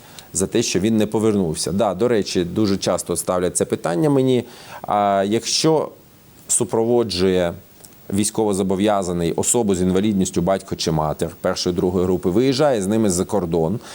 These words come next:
потім цей батько, мати повертаються, а особа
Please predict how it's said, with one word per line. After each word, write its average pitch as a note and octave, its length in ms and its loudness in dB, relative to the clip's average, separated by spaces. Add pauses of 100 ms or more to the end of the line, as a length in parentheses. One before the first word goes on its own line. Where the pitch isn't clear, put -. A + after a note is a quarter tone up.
(200)
потім D#3+ 380 2
цей G#2+ 140 0
батько, A2 380 -2
мати F#2+ 340 0
повертаються, F2+ 1000 -2 (100)
а G#2 260 2
особа C#3+ 500 0